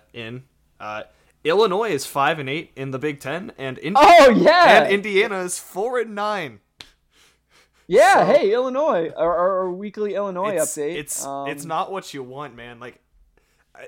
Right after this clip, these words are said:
Speaker 1: I, it is what I want. I'm fantastically okay with this because it's, you know, uh, Illinois.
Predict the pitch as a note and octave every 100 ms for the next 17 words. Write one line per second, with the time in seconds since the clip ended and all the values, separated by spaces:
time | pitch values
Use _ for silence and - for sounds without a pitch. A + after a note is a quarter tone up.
0 | F#2 D3 - D#3 F3 F3+ C3+ A#2 A3 D#3
1 | C3 C3+ D#3 - B2 A#2+ D#3 - - D3+
2 | B2 A#2 A2 A2+ G#2+ - A2 - A#2+ A#2+
3 | A#2 A#2+ - - _ C3 D3 A2+ B2+ _
4 | _ _ _ A#2 C#3+ A#2 - _ _ C#3
5 | D3 E3 F#3+